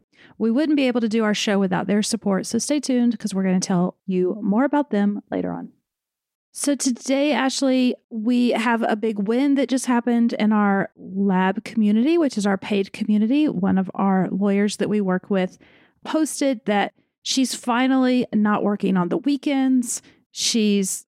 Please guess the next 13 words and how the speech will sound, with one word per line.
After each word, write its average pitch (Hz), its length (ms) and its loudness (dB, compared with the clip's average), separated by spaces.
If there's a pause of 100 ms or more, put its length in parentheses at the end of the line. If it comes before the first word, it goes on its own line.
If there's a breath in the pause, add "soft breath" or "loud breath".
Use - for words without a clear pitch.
scheduling 254 840 0
time 240 680 0
with 196 200 -2
her - 140 -4
family, 294 680 0
and 226 200 2
she's 226 400 -2 (480 loud breath)
gonna 233 200 0
read 233 200 0
the 220 80 -2
book 202 280 -4
from 196 280 0
her 196 220 0